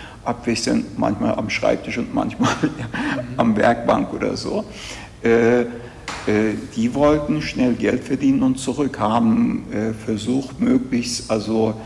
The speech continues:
ja, ich mach bra-, brav meine Arbeit und dann werde ich hier weggehen.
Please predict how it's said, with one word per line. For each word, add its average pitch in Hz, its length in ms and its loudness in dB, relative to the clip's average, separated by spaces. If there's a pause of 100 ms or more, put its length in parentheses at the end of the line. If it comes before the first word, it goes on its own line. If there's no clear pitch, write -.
(540)
ja, - 380 2 (140)
ich - 340 -4
mach 120 160 0
bra-, - 380 -2 (140)
brav 120 320 2
meine 110 280 0
Arbeit 131 480 0
und - 180 -2
dann 113 240 -2 (200)
werde - 220 -4
ich - 80 -8
hier - 160 -4
weggehen. - 500 -2